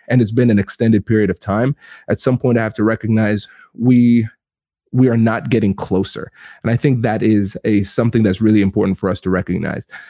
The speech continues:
As the ne-, if we're thinking about negotiation in terms of momentum, we can see both parties starting to inch closer together. But if you've been stuck for a very long time and it doesn't seem like anything's going to change, then I think the best thing to do is to walk away.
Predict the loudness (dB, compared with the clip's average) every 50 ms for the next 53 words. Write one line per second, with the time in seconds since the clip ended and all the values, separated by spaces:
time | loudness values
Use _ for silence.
0 | -20 -20 _ -6 -4 -2 0 0 2 2 2 2 2 0 0 2 2 2 2 2
1 | 2 0 2 2 2 2 0 0 0 0 0 -2 -2 -2 -2 -2 0 2 0 2
2 | 2 2 2 2 2 2 2 0 0 0 -2 -2 -2 -2 0 0 0 2 2 2
3 | 0 0 0 0 -2 -2 -4 -8 -16 -20 -10 -4 -2 0 2 2 0 0 -2 -2
4 | -2 2 4 4 4 4 4 2 0 0 -4 _ -4 -2 0 2 2 0 0 -2
5 | -2 0 0 2 0 0 0 -2 -2 0 0 0 0 0 -2 -6 -4 0 0 0
6 | 0 0 -2 -2 -2 -2 -2 -2 -2 -4 -6 -8 -12 -14 -18 -18 -18 -8 _ -2
7 | 0 0 2 2 2 2 4 2 0 -2 -4 -8 -8 -4 -4 -4 -4 -6 -4 -2
8 | 0 0 0 2 2 2 2 4 2 2 2 0 0 -2 -4 -4 -4 -4 -2 -2
9 | -2 -4 -6 -8 -16 -20 -10 -4 0 0 2 2 2 2 0 0 0 0 0 2
10 | 2 2 0 0 0 0 0 0 0 0 -2 -2 -2 -2 -2 -2 -2 -2 -2 -2
11 | 0 0 0 0 -2 -4 -4 -2 0 0 0 0 0 0 0 0 0 -2 -2 -2
12 | -2 -4 -4 -2 -2 0 2 2 0 0 -2 -2 -2 -2 -2 -4 -4 -2 -2 0
13 | 0 -2 -4